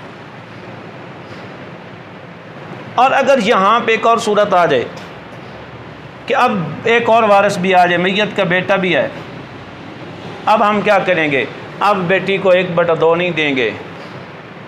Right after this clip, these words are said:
अब बेटी असाब फरूज से निकल के असबात में ये भी आइन,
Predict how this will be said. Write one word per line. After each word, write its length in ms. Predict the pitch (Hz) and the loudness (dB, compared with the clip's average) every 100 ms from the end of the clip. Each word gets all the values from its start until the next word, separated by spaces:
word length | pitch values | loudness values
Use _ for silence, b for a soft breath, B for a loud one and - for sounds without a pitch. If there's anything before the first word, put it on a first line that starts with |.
| - - 180 | -18 -8 0
अब 220 | 196 180 | 2 2
बेटी 460 | 147 160 160 180 180 | 4 2 2 0 0
असाब 460 | 175 160 151 147 151 170 | 0 0 2 2 2 0
फरूज 320 | 151 165 165 | 0 0 0
से 80 | 156 | 0
निकल 300 | 147 147 156 | 0 0 -2
के 140 | 151 160 | 0 0
असबात 460 | 143 143 156 - | 2 2 2 2
में 140 | 147 143 | 0 0
ये 200 | 139 170 | 0 -2
भी 160 | 180 175 | 0 2
आइन, 320 | 175 196 | 2 0